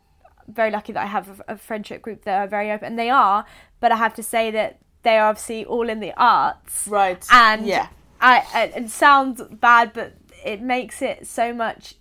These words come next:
Speaker 1: easier for them 'cause they are very, you know, open people a-,
Speaker 2: Yeah.
Speaker 1: about everything, and, and, and th-, they love, um, a, a political conversation
Speaker 2: Yeah.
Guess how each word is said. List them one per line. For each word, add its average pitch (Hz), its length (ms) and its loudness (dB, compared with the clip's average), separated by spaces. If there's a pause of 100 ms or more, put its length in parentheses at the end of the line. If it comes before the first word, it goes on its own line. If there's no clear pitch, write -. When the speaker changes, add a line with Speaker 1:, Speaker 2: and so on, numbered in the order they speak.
(100)
Speaker 1:
easier 208 500 -4
for 226 160 -16
them 220 200 -6
'cause 226 180 -10
they 214 160 0
are 220 240 4
very, 214 580 -4 (1040)
you 254 160 -6
know, 208 220 -2
open 233 320 -2
people 247 300 -4
a-, 214 180 0
Speaker 2:
Yeah. 214 80 0
Speaker 1:
about 208 260 2
everything, 233 380 -4
and, 208 360 -6
and, - 0 - (220)
and 214 120 -20
th-, - 240 -8
they 240 140 -2
love, 233 480 2 (320)
um, 190 460 -4
a, 208 120 -10
a 180 120 -10
political 254 560 -6
conversation 254 760 -6
Speaker 2:
Yeah. 175 180 -2